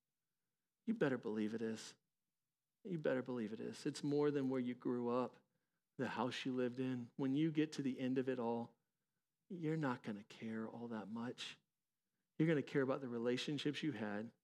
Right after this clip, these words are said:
the type of person you were, and if you thrived in a life with Jesus.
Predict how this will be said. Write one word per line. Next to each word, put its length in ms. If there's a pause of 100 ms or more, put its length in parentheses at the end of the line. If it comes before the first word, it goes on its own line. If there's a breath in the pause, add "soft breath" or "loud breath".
(680)
the 60
type 300
of 100
person 380
you 140
were, 360 (640)
and 100
if 160
you 100 (340)
thrived 640
in 80
a 80
life 340
with 100
Jesus. 560